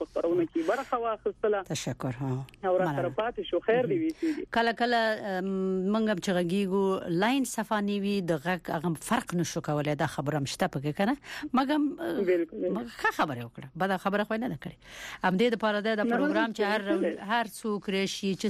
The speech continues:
Speaker 2: څه یې اورېدلي دي او څه یې لیدلي دي، یا څه سوال لري، هغه وکړي، ویې وایي او خپل نظر ورکړي. د امریکا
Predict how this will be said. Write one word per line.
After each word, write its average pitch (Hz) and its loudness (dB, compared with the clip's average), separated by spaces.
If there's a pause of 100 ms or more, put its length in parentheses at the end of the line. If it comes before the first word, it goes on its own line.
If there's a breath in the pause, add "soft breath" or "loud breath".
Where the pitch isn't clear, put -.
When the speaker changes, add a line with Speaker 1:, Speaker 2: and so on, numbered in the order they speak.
Speaker 2:
څه - 0
یې 208 2
اورېدلي 180 2
دي 180 0
او 160 0
څه 151 -4
یې 202 2
لیدلي 175 2
دي، 170 2
یا 165 4
څه - -6
سوال 175 0
لري، 165 0 (440 loud breath)
هغه 151 -2
وکړي، 180 0
ویې 185 4
وایي 175 2 (340 loud breath)
او 139 0
خپل 143 -6
نظر 131 -2
ورکړي. 123 -6 (540 loud breath)
د 160 2
امریکا 180 2